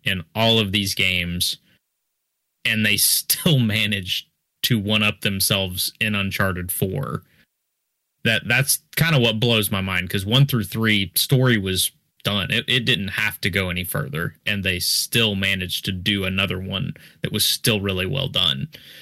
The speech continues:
And <clears throat> the game itself, y-, we've got our, if you look at the review, there are links for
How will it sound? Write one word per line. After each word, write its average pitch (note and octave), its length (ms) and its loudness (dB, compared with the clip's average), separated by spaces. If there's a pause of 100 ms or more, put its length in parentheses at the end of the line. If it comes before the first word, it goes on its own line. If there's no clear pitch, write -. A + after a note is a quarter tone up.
(380)
And G#2+ 460 0 (260)
<clears throat> - 1000 -2
the C#3 100 0
game D3 320 2
itself, B2 540 2
y-, A#2 260 -2 (160)
we've A#2 180 -2
got A#2 140 2
our, A2+ 220 -2
if - 360 -4
you A#2 120 0
look C#3 180 2
at - 120 -4
the A#2 80 -4
review, A2 500 2
there G2 260 2
are F#2 60 -4
links A#2 600 0 (420)
for G2 260 0